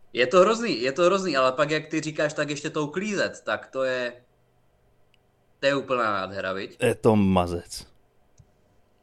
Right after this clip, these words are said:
Speaker 2: Lituju
Speaker 1: Ty jsi
Speaker 2: všech
Speaker 1: mi takhle
Speaker 2: rozhodnutí, který tom, k tomuhle vedli.
Speaker 1: Ty jsi mi připomněl vlastně nejhorší,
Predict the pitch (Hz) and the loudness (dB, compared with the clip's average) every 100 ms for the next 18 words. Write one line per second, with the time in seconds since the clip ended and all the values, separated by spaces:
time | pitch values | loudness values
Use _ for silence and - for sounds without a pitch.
0 | _ _ _ _ 120 139 147 156 151 131 | _ _ _ _ 4 6 6 6 6 6
1 | 170 151 147 123 120 139 139 123 131 - | 4 6 8 8 8 8 6 6 2 4
2 | 127 123 123 127 - 135 120 120 113 110 | 4 6 2 2 -2 0 4 6 6 6
3 | 104 90 - - _ _ _ _ _ _ | 4 2 -2 -16 _ _ _ _ _ _
4 | _ _ _ - 139 208 220 214 202 208 | _ _ _ -14 -6 -6 -4 -4 -4 -4
5 | 143 156 - 175 180 185 214 202 - 214 | -2 -4 -2 -4 -2 0 -2 -4 -6 -8
6 | 208 | -10